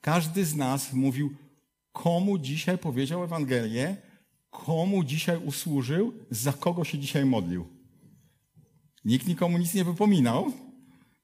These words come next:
ale było widać, kto grzeje ławkę, a kto otworzy historię. To było super. To było cudowne. Albo pamiętam też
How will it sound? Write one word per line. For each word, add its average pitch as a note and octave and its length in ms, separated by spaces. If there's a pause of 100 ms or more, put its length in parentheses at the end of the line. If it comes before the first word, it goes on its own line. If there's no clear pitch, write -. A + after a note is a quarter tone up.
ale B2+ 200
było D#3 280
widać, C#3+ 540 (680)
kto D#3 380
grzeje C#3+ 420
ławkę, D3+ 600 (1120)
a D3 180
kto D#3+ 240
otworzy D#3+ 380
historię. G2 720 (1600)
To C#3+ 100
było D3 180
super. G#2 440 (960)
To C#3+ 100
było D3 180
cudowne. A2 600 (2750)
Albo C#3+ 260
pamiętam D#3 460
też - 380